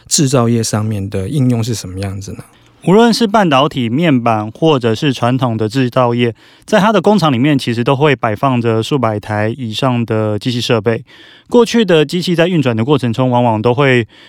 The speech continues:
Speaker 2: 需要蛮多数的作业员在旁边监控，或者是随时通报的动作。但是随着工厂陆续已经走入了所谓的智慧工厂，慢慢的也会导入所谓的智慧监控相关的一个技术，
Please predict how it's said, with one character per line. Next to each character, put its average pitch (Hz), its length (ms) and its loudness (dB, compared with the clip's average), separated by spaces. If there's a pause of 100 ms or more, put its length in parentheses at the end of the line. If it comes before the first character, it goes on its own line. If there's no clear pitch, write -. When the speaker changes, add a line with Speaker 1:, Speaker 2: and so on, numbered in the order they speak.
(120)
Speaker 2:
需 151 220 -2
要 139 280 4
蛮 120 220 2
多 151 200 2 (640)
数 156 340 0
的 120 360 0
作 165 120 2
业 156 140 4
员 117 220 2
在 139 120 0
旁 113 220 -2
边 123 480 2
监 127 220 0
控， 117 420 -2 (180)
或 135 220 0
者 107 260 -2
是 117 520 0 (100)
随 - 180 -2
时 117 220 -4
通 117 220 -2
报 117 160 2
的 104 280 -4
动 110 240 -2
作。 113 280 -6 (360)
但 208 160 2
是 202 120 2
随 160 180 2
着 151 300 2
工 180 180 2
厂 127 220 0
陆 160 120 2
续 139 200 0
已 - 20 -4
经 139 180 0
走 107 480 -2 (140)
入 143 260 2
了 113 360 0 (480)
所 - 200 -6
谓 131 140 4
的 123 180 4
智 151 200 0
慧 143 200 2
工 131 200 2
厂， 139 280 -8
慢 226 160 2
慢 226 160 2
的 143 60 -6
也 120 80 -6
会 165 140 0
导 110 160 0
入 131 180 0
所 117 100 -6
谓 120 160 2
的 107 320 0
智 139 120 -2
慧 131 100 2
监 120 160 0
控 120 180 -2
相 117 160 -2
关 117 140 0
的 110 80 -2
一 104 60 -4
个 104 80 -2
技 120 180 -4
术， 107 260 -4